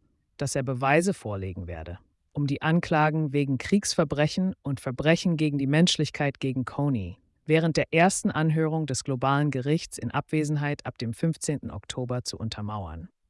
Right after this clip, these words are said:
Das Expertengremium berichtete, dass Konys Sohn Ali Kony, der selbst mit U-N-Sanktionen belegt wurde,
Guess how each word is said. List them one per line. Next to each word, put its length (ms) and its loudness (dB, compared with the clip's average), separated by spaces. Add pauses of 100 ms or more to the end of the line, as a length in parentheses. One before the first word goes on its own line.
(320)
Das 160 -2
Expertengremium 960 4
berichtete, 720 0
dass 200 -4
Konys 460 4
Sohn 320 2
Ali 280 4
Kony, 560 0 (680)
der 100 -2
selbst 440 4
mit 200 -4
U-N-Sanktionen 840 0
belegt 400 0
wurde, 320 2